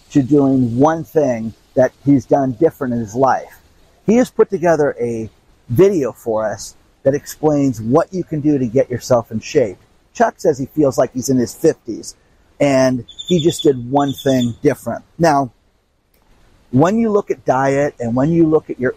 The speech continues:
exercise and eating right, it's nice to have a guideline for that. And what he's done is set up a program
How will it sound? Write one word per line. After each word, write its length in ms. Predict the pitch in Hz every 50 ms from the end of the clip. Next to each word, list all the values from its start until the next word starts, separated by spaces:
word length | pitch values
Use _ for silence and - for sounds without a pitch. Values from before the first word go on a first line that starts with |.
| -
exercise 880 | - 143 - _ - 143 131 - - 139 131 120 127 123 123 127 131 117
and 120 | 113 104 - -
eating 400 | 147 151 165 160 165 151 139 127
right, 400 | 127 127 127 127 127 123 127 - _ _ _ _ _ _ _ -
it's 200 | - 170 - -
nice 280 | 156 170 185 202 175 -
to 100 | - 156
have 160 | 139 147 135
a 60 | 127
guideline 720 | 117 98 - 127 123 123 147 - 151 147 143 151 156 160 131 _ -
for 120 | - 170
that. 300 | 147 151 156 165 180 - _ _ _ _ _ _ _ _ -
And 320 | 143 147 143 143 139 120
what 180 | 127 170 202 -
he's 300 | _ - 202 190 131 104
done 400 | - 175 175 165 147 139 135 - -
is 140 | 120 -
set 160 | - - 156 160
up 120 | 170 -
a 40 | 123
program 680 | - - - 175 185 190 143 127 113 107 101 110 117